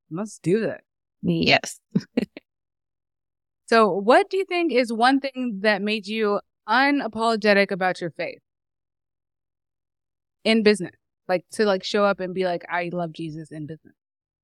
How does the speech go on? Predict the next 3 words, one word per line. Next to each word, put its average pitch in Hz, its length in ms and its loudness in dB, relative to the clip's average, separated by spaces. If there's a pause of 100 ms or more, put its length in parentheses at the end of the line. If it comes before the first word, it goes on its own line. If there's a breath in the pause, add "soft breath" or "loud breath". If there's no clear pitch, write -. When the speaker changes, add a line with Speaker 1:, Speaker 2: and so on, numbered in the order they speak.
(1300)
Speaker 2:
Honestly, 226 540 0
I 208 120 2
wouldn't 185 360 -2